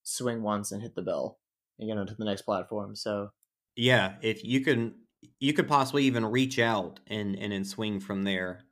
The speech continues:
Speaker 2: without having to jump too. I know I, I did that on at least one section. Urban Sky right before the finish wall, which will be interesting,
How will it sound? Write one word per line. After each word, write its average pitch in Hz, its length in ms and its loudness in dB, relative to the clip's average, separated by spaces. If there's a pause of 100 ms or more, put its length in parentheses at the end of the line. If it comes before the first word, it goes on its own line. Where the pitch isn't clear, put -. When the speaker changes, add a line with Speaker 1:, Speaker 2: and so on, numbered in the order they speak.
(320)
Speaker 2:
without 101 340 -2
having 95 200 -4
to - 100 -12
jump 98 340 -4
too. 90 280 -8
I 90 40 -10
know 87 340 -10 (100)
I, - 40 -6
I - 20 -10
did 92 200 -8
that 90 160 -8
on 87 140 -8
at 85 120 -10
least 95 220 -10
one 92 160 -6
section. - 460 -12 (440)
Urban 170 260 6
Sky 165 360 4
right 135 240 4
before 131 300 0
the 107 100 0
finish 160 360 -2
wall, 92 240 -2
which 98 140 -4
will 101 60 -2
be 98 440 -2
interesting, 98 680 -4